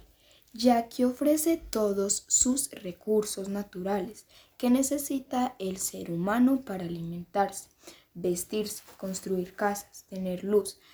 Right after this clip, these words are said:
transportarse, entre muchos otros beneficios para poder existir. Si todos los periódicos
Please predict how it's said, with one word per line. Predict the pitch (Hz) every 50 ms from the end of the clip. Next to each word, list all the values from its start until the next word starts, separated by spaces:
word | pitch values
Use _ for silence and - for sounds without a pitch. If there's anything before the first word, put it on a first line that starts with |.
| _ _
transportarse, | - 202 190 185 185 - - 180 175 - _ - 208 214 214 214 - - _ _ _ _ _ _ _ _ _ _ - -
entre | 233 233 226 226 - - - 247 247 254 277 - -
muchos | - 233 233 240 247 247 233 214 - - 226 220 220 - -
otros | 185 180 180 - 180 180 175 180
beneficios | 180 175 180 180 185 - - 247 254 254 - 269 269 -
para | - - 190 180 175 175 -
poder | - 180 185 208 240 277 - - _ _
existir. | - 202 185 - - - - 170 175 - - - - 180 - - - _ _ _ _ _ - _ _ _ _ _ _ _ _ _ _ _ _ _ _ _ _ _ _ _ _ _ _ _ _ _ _ _ _ _ _ _ _ _ _ _ _ _ _ _ _ _ _ _ _ _ _ _ _ _ _ _ _ _ _ _ _ _ _ _ _ - _ _ _ - - - - - - _ -
Si | - - - - 294 285 277
todos | - - - 302 294 277 262 254 247 233 247 269 - - -
los | - 269 285 294 294 -
periódicos | - - 214 202 196 190 190 185 185 180 175 170 170 170 - - - 202 202 196 - -